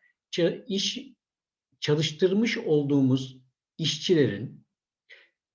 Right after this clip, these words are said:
bütün iş sağlığı ve güvenliği ilgili önlemlere ulaşabilmeleri veya bu konuda bilgi sahibi olması gereken çalışan temsilcileri ve destek elemanlarının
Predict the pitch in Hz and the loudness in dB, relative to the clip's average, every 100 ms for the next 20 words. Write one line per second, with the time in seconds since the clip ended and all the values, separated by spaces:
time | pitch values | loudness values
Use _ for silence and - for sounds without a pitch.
0 | _ _ _ _ 113 120 147 - 220 240 | _ _ _ _ -6 -4 -4 -2 0 0
1 | 240 - - - 214 - - 170 160 156 | -4 -14 -14 -2 -2 0 0 2 4 4
2 | 143 147 147 151 151 139 131 131 123 123 | 4 2 2 -2 -2 -2 0 0 0 -2
3 | 147 151 156 139 135 123 160 208 - _ | -2 0 0 0 2 0 0 -4 -10 _
4 | _ 151 156 156 160 139 127 113 95 92 | _ 0 2 4 2 2 0 -2 -4 -4
5 | 110 - - _ _ _ - 139 190 196 | -4 -4 -10 _ _ _ -2 2 2 0
6 | 208 220 208 180 185 170 120 143 143 220 | 0 2 2 2 2 0 -4 -4 -2 -2
7 | 208 180 165 151 160 151 131 143 143 135 | 0 0 2 2 0 0 -4 -2 0 0
8 | 135 135 147 143 151 170 170 143 - 151 | -2 -2 -2 -2 -2 -4 -4 -6 -2 -2
9 | 135 - 131 - 190 170 143 120 110 107 | 0 0 -2 -2 -4 -2 0 -2 -4 -6
10 | 101 175 208 | -2 -2 -2